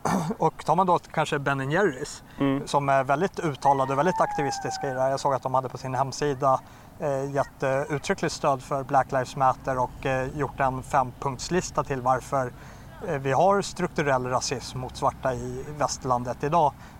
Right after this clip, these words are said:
Speaker 1: Och jag tänker, jag ska gå in och bemöta det där, eh, i, i en monolog vid ett senare skede.
Speaker 2: Jonas Nilsson destroys Ben and Jerry's using facts and logic.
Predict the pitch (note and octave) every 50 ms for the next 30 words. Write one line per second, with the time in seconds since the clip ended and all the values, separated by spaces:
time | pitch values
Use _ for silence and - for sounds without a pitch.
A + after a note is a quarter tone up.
0 | - - C#3+ - - C#3+ C3+ - D3+ C#3 - C3 B2+ C3+ C#3 C#3+ C#3 - - C#3+
1 | C#3 C3+ C3+ C3+ B2 D#3 C#3+ C#3+ D3+ D#3+ D#3+ - - D3+ C#3 B2+ A#2+ B2 B2+ B2+
2 | C3 C3 B2+ C#3 C#3 C3+ C3 C3 A#2 - - - - - - D3 C3+ B2+ B2+ C3
3 | - C#3 C#3+ C3+ C3 C3+ C3+ C3+ C#3+ D3 F3 E3+ D3+ C#3 C3+ C#3 C3+ C3+ C3 -
4 | - D3 C#3+ D3+ D#3+ D#3 - - D#3+ C#3 C3+ C#3 C#3 C3+ - - - B2+ B2 B2
5 | A#2+ C3 A#2+ - C#3 D3 D3+ D3+ C#3+ - - D3+ C3 A#2 B2 - - - - D#3
6 | D#3 D#3+ D3 - - - - C3+ C3 C#3 C3 B2+ A2+ C3+ C3+ C#3+ C#3+ D3 C3+ A#2+
7 | - C#3 C3+ C3 - C3 A#2+ - - - D3 D3 D3 - - - - - B2+ A#2+
8 | A2+ B2+ C3+ C#3+ D3 B2 A2 A2+ A2+ A2